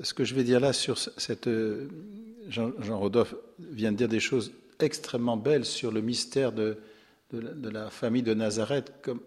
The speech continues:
comme une famille qui accueille une pauvreté, qui permet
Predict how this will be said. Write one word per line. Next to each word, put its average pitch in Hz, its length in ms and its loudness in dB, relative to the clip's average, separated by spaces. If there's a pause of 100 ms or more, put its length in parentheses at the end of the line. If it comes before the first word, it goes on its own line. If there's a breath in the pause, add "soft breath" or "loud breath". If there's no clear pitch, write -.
comme 107 180 -4
une 110 100 -2
famille 120 400 -2
qui - 300 -8 (220)
accueille 123 600 2 (100)
une 104 140 -8
pauvreté, 143 920 -2
qui - 100 -12
permet 127 640 2